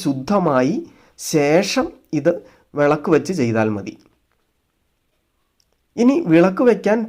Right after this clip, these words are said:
തീരെ അസൗകര്യമുള്ളവർ ഉണ്ടാകാം. അന്യദേശത്ത് താമസിക്കുന്നവർ,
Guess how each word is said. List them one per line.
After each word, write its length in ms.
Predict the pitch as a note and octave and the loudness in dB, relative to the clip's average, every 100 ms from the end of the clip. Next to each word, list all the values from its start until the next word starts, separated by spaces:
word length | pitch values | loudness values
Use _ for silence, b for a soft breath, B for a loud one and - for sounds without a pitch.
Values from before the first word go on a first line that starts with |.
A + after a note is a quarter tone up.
| - | -6
തീരെ 480 | E3+ F3 G3+ A#3 C4 G#3+ | -2 -2 0 2 4 2
അസൗകര്യമുള്ളവർ 880 | E3 F3+ E3 F3+ F3 D3+ A#2+ B2+ D3 A#2+ | 2 0 2 4 4 2 2 2 2 0
ഉണ്ടാകാം. 360 | G#2 G2+ F2 - _ _ _ _ _ _ _ _ _ _ _ - | -4 -6 -10 -12 _ _ _ _ _ _ _ _ _ _ _ -6
അന്യദേശത്ത് 840 | D3 D#3+ F3 D3+ D3 C#3 C3 C3+ B2 | 0 2 2 2 0 0 -6 -2 0
താമസിക്കുന്നവർ, 760 | A#2 A2+ A2+ A2+ G#2 G#2 A2+ | 0 -2 -6 -8 -6 -4 -6